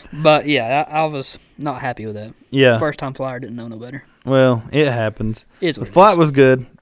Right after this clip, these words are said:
Speaker 2: You
Speaker 1: Flight
Speaker 2: hit
Speaker 1: was
Speaker 2: some turbulence
Speaker 1: awesome.
Speaker 2: coming in. It was windy in Texas.
Speaker 1: Yeah, like, it was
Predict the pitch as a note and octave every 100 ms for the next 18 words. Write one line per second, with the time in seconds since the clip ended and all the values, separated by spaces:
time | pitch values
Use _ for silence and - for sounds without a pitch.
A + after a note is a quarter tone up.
0 | _ - C3 G3 F#3 F3+ F3 F3 E3 C#3+
1 | C#3 A2 - C#3+ B2+ A#2+ C#3 G#3+ E3 C#3
2 | C#3+ A#2 A2+ A2 B2 A2 - - D3 A3+
3 | A3 C3 G3 A#3+ F3+